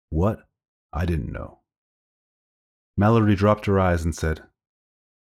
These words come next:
"Look at your hands, Keeler, you disgusting man." I looked at my hands, which were still filthy from digging around in the Desert Inn's ceiling. I hadn't cleaned them in the motel, like Elena had.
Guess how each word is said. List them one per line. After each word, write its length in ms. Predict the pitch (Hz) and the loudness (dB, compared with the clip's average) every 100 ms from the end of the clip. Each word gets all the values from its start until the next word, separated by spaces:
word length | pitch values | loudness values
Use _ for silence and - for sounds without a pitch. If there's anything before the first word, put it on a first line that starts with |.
| _ | _
"Look 240 | 90 123 139 | -2 0 2
at 60 | |
your 140 | 110 101 | 2 2
hands, 420 | 90 117 104 80 | 2 2 2 -2
Keeler, 560 | - - 76 69 92 - - | -6 -6 -4 -6 -8 -12 -12
you 80 | |
disgusting 680 | 76 - - 104 98 - 76 | -10 -12 -8 -6 -6 -4 -4
man." 380 | 85 85 69 - _ _ _ _ _ _ _ _ _ _ _ | -2 -4 -6 -12 _ _ _ _ _ _ _ _ _ _ _
I 80 | 87 | 0
looked 240 | 117 127 90 | 0 0 0
at 60 | |
my 120 | 87 | -2
hands, 520 | 80 107 87 85 - - _ - | 0 0 0 -2 -6 -18 _ -8
which 200 | 90 - | -6 -4
were 60 | - | -2
still 240 | - 110 | 0 0
filthy 420 | - 123 110 90 | 0 0 0 -2
from 220 | 82 85 | -2 -4
digging 340 | 76 101 90 87 | 0 0 0 0
around 460 | 85 95 82 76 | 0 0 -2 -2
in 100 | 78 | -4
the 60 | 73 | -6
Desert 400 | 76 101 87 85 | -4 -2 0 -2
Inn's 280 | 82 71 - | -2 -4 -8
ceiling. 600 | - - 107 87 - _ _ _ _ _ _ _ _ _ _ _ _ - | -14 -4 -2 -2 -8 _ _ _ _ _ _ _ _ _ _ _ _ -4
I 80 | 92 | 2
hadn't 220 | 117 98 | 4 2
cleaned 300 | - 104 98 | 2 2 4
them 120 | 85 | 2
in 100 | 82 | 2
the 60 | 80 | 0
motel, 680 | 76 71 - 98 62 - _ - | -2 -4 -4 -4 -4 -12 _ -8
like 180 | 78 80 | -6 -4
Elena 320 | 82 90 71 | -2 -4 -4
had. 280 | 78 65 | -8 -14